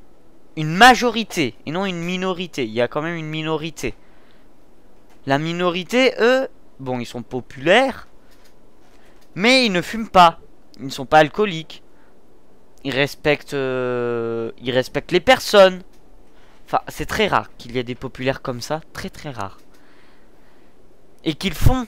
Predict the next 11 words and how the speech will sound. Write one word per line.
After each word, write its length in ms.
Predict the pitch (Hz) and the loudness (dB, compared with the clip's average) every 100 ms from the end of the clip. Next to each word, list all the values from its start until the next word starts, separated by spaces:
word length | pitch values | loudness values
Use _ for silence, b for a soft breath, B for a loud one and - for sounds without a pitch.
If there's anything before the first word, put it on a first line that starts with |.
| - | 0
leurs 240 | 139 147 | 2 4
devoirs. 880 | 139 202 262 269 180 - - - - - - - | 2 4 10 12 10 8 2 -12 -16 -18 -20 -18
Qui 100 | - | -12
sont 340 | - - 226 208 | -6 -2 -2 -2
bosseurs. 1080 | 190 170 220 - 285 277 247 139 - - - | -2 2 2 4 8 10 10 6 2 -8 -10
Qui 120 | 135 | -6
veulent 260 | 123 214 202 | 4 8 8
avoir 400 | 147 202 208 - b b b b - | 10 8 8 2 b b b b -12
une 120 | 139 | -6
réussite 500 | 139 180 220 - 277 | 2 2 2 0 0
professionnelle. 1080 | - 170 - - 285 285 285 214 143 113 110 | -2 2 4 4 0 4 6 8 8 4 -4